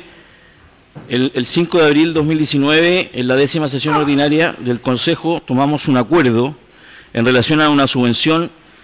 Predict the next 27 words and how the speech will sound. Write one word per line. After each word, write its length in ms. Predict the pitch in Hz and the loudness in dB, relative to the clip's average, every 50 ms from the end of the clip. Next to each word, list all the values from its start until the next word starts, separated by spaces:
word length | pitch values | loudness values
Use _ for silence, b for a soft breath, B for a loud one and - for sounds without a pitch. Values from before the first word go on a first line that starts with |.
| b b - | b b -8
de 80 | 113 | -6
ciento 560 | - - 147 139 131 - - 147 143 139 135 | -4 -2 -2 -2 -2 0 2 2 4 4 4
cuarenta 360 | 117 123 117 135 139 131 - 147 | 4 2 2 2 0 0 0 0
millones 280 | 139 139 143 143 135 | 2 2 2 2 2
de 100 | 139 135 | 2 2
pesos 400 | 123 151 151 - - 120 135 139 120 - - | 2 2 2 0 0 -2 -4 -4 -6 -10 -6
a 80 | - 117 | -2 0
la 80 | 117 113 | 0 0
Corporación 500 | 113 110 - 127 113 113 - - 139 139 | 0 0 -2 0 -2 -2 0 0 0 0
Municipal. 460 | 135 135 120 147 143 165 151 104 - - - - - - - _ _ _ _ B B B B B | 0 0 0 0 0 0 -2 -2 -6 -12 -20 -20 -20 -20 -20 _ _ _ _ B B B B B
Una 160 | - 117 120 113 | -4 -2 -2 0
subvención, 520 | - - 160 160 156 - - 123 95 82 - - _ _ _ _ _ B B B B B B B B B B B B B | 2 2 2 2 2 0 -2 -4 -4 -6 -10 -18 _ _ _ _ _ B B B B B B B B B B B B B
eh, 800 | B 117 123 123 123 123 120 120 120 120 117 117 117 117 113 - - - - - - - _ _ _ _ _ - | B 0 0 2 2 4 4 2 2 2 2 2 2 2 0 -2 -6 -12 -20 -20 -20 -20 _ _ _ _ _ -2
para 180 | 127 117 120 | -2 0 2
el 100 | 123 117 | 2 2
desarrollo 460 | 107 120 113 - 120 113 123 135 135 | 2 0 0 0 0 0 2 2 0
social, 440 | 127 - 127 - 175 180 180 190 - - - _ - - | 0 -2 -4 -2 0 0 0 0 -2 -8 -20 _ -14 -6
con 120 | - 131 135 | -2 0 2
el 80 | 135 131 | 2 2
objeto 380 | 123 - - - 175 151 175 | 0 0 0 0 2 2 2
de 80 | 165 151 | 2 2
ser 320 | - - 175 180 175 - | 2 2 0 0 0 -2
destinado 840 | - 143 139 196 185 - - 180 170 170 175 175 180 185 185 185 - - B B B B B B B | -6 -2 0 0 0 0 0 0 2 4 4 4 4 2 2 0 -4 -8 B B B B B B B
a 120 | B 117 123 | B 0 2
remuneraciones 960 | 143 165 170 170 160 151 143 131 123 - - 175 180 180 180 180 175 151 | 2 2 2 2 2 2 2 2 0 0 0 0 0 2 2 0 0 0
y 60 | 160 147 | -2 -2
vestuario 640 | 135 120 - - - 160 165 170 160 175 185 208 | -2 -4 -4 -2 0 2 2 2 2 2 0 -2